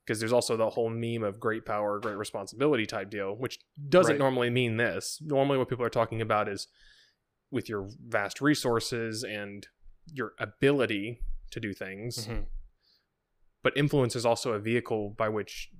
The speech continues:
Speaker 2: Yes.
Speaker 1: you can do things. So do we attach in a special
Speaker 2: Yeah, influence is kind
Speaker 1: responsibility?
Speaker 2: of a soft power.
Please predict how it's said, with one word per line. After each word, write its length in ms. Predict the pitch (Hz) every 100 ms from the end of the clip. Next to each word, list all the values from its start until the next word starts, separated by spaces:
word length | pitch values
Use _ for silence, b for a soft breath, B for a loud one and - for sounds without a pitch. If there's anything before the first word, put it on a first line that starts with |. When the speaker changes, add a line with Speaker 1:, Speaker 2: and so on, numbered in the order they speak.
| _
Speaker 2:
Yes. 240 | 123 110 104
Speaker 1:
you 60 | 113
can 160 | 110
do 120 | 139
things. 500 | 135 101 92 - - - -
So 480 | - - 101 95 98 - - - _ _ _ _ _ _ _ _ _ -
do 100 | 113
we 160 | 110
attach 400 | 107 - 127 -
in 80 | 117
a 60 | 107
special 420 | - 117 113 120
Speaker 2:
Yeah, 100 | 113
influence 440 | 127 123 131 113
is 80 | 104
kind 160 | 101 117
Speaker 1:
responsibility? 20 |
Speaker 2:
of 60 | 110
a 40 |
soft 320 | - 117 -
power. 380 | - 113 104 104